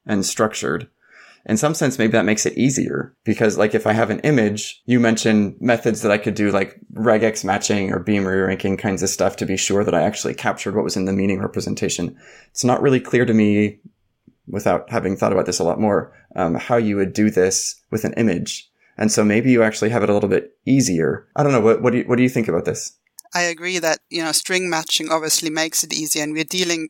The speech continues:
Speaker 2: both, the M R is usually, you know, specified in terms of s-,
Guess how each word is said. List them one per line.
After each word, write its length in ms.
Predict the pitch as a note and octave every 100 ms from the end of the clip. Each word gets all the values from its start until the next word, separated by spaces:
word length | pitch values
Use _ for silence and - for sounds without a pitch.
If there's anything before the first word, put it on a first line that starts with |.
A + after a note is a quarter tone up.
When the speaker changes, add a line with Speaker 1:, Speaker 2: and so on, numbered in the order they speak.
| -
Speaker 2:
both, 400 | E3 E3 - - D#3+
the 140 | D#3+
M 160 | F3 E3+
R 240 | F3 F3+
is 220 | E3+ - -
usually, 480 | D#3 D#3 D3+ D3+ D#3
you 120 | E3+
know, 100 | D#3+
specified 640 | - D#3+ - E3+ - D3+
in 120 | D#3
terms 280 | D#3 D#3+ D#3
of 80 | D#3
s-, 240 | - -